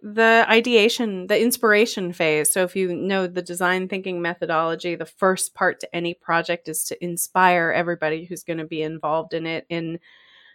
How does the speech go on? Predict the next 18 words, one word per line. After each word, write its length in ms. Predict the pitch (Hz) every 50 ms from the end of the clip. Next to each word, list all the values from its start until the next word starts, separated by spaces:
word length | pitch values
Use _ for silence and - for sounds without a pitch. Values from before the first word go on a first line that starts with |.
| _ _ -
em-, 140 | 185 - - -
embracing 680 | 196 190 180 180 185 185 185 185 185 - 196 185 185
a 60 | 175 170
spirit 360 | - - - 175 170 165 165
of 140 | 160 - -
possibility, 920 | - 156 156 - - 170 - 170 165 165 160 160 165 165 160 160 160 - _ _ _ _ -
thinking 320 | 208 196 190 208 196 190 185
about 280 | 175 180 170 - -
what's 280 | - 170 - - - -
to 80 | -
come, 680 | 165 - - - 175 170 170 165 165 165 165 160 160 170 _ _ _ _ _ _ -
maybe 200 | - 185 175 175
being 440 | 170 - 185 180 175 170 170 165 165
willing 680 | 170 180 180 180 185 180 180 180 180 175 175 175 175 175
to 680 | - - - 185 175 175 175 175 175 170 170 170 180 175 _ _ _ _ _ _ _ _ -
not 280 | 202 208 208 214 - - _ _ _ _ _ _ _ _ _ _
shed, 720 | - - - - 233 202 196 190 190 196 202 202 208 214 - -
but 240 | 196 180 - -